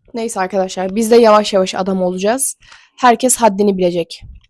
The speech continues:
Keşke okula gitseydim bu arada ya. Neyse, bugün de böyle bir evde dinlenmiş oldum falan, öyle denilebilir.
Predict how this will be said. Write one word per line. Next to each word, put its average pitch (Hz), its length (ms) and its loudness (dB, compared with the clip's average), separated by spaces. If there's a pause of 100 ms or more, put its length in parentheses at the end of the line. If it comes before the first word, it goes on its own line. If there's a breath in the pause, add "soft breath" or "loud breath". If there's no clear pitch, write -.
(1900)
Keşke - 180 2
okula 262 240 4
gitseydim 214 540 0
bu 185 140 2
arada 180 260 0
ya. 180 420 0 (2500 soft breath)
Neyse, 247 260 -2
bugün 226 220 -4
de 226 80 0
böyle 214 180 2
bir 226 60 2
evde 208 320 0
dinlenmiş 208 480 -4
oldum 196 280 -2
falan, 190 400 -4
öyle 190 260 -2
denilebilir. 185 600 -6